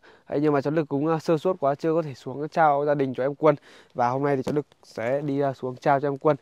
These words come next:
Cũng đồng thời là ghi hình lại một thước phim về cái cuộc sống hàng ngày của em Quân khi mà trong, à, thời gian này em Quân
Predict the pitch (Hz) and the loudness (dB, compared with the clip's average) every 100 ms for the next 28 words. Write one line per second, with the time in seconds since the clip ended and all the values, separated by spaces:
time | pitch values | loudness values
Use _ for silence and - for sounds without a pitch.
0 | - - _ - 135 156 139 139 127 123 | -6 -20 _ -8 -2 -2 0 -2 -2 2
1 | 131 127 135 147 131 127 - 131 123 - | 2 0 -2 -4 -4 -8 -10 -10 -10 -10
2 | 165 - 160 147 - - - _ 139 131 | -12 -4 -2 -2 -8 -20 -20 _ -4 -4
3 | 131 143 151 - 123 151 139 127 120 - | -4 -4 -4 -4 -4 -4 -4 -2 -4 -4
4 | 123 127 147 139 131 - 151 139 139 127 | -8 -2 0 0 -6 -4 0 0 0 -4
5 | 123 117 113 113 _ - - _ 135 135 | -6 -6 -6 -10 _ -20 -20 _ -4 0
6 | 135 135 131 123 135 135 135 120 _ _ | 0 -2 -4 0 2 2 -2 -4 _ _
7 | - - 135 - 139 | -12 -8 -6 0 0